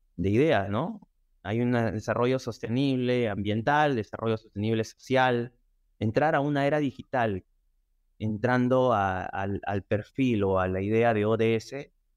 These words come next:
nos ayuda mucho en, por ejemplo, minimizar los tiempos de, de desarrollo de una comida, ¿no? Por ejemplo, ¿no? A, a través del celular, tú puedes entrar, am,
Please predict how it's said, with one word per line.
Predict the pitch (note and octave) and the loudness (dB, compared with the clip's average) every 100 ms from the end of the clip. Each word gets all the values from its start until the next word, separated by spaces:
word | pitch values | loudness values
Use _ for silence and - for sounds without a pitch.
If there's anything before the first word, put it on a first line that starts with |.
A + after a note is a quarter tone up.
| _ _ | _ _
nos | G2+ G2+ | -10 -6
ayuda | G#2 B2 C#3+ | 0 2 2
mucho | C3+ C3+ - D3+ D#3 - _ | 0 -4 -2 0 0 -4 _
en, | - G#2 | -12 -4
por | G#2+ | -4
ejemplo, | - B2+ B2+ C#3 C#3+ - _ _ _ _ - | -2 -2 2 2 0 -6 _ _ _ _ -4
minimizar | B2+ B2 A#2 A2+ D3 C#3 D3 | 0 2 2 0 2 2 2
los | C3 - | -2 -2
tiempos | C3+ C3 C#3 C3+ | -2 0 0 0
de, | A#2 G#2 G2 F#2+ F2+ F#2 - | 0 0 0 -2 -4 -6 -10
de | - A2+ | -2 -2
desarrollo | A2+ A2 B2+ C#3 | 0 -2 0 2
de | C3+ | 2
una | C#3+ C3+ | 0 0
comida, | B2 F3+ B2 F2 | -2 0 -2 -2
¿no? | A2+ - | -6 -8
Por | G2 | -10
ejemplo, | G#2 D#3+ D3+ G2+ A#2+ | -6 -6 -6 -8 -10
¿no? | - _ _ _ _ _ _ G2+ | -12 _ _ _ _ _ _ 0
A, | G2+ - - | 0 0 -2
a | G2+ | 0
través | A2+ A#2+ | 2 2
del | D3 | 0
celular, | C#3 A#2 B2+ C#3 D3+ - _ _ _ _ _ _ _ | 0 2 4 2 0 -6 _ _ _ _ _ _ _
tú | C3 C3 | -8 0
puedes | C3+ C3+ C3+ | 2 4 0
entrar, | C3 F#2+ - B2 B2 - | -4 -4 2 2 2 -4
am, | A2 G2+ F#2+ F2 | -6 -4 -4 -4